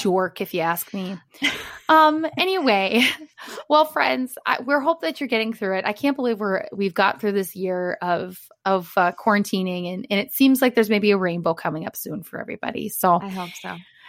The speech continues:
Speaker 1: And our rainbow today is our very special guest,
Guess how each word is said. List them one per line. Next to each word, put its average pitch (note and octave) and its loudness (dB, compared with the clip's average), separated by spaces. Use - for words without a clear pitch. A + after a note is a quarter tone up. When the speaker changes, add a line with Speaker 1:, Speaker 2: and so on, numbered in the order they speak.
Speaker 1:
And C#4+ 4
our D4 8
rainbow B3+ 2
today - -10
is C4+ -4
our C#4+ 4
very C#4+ 0
special B3+ -4
guest, E4+ -6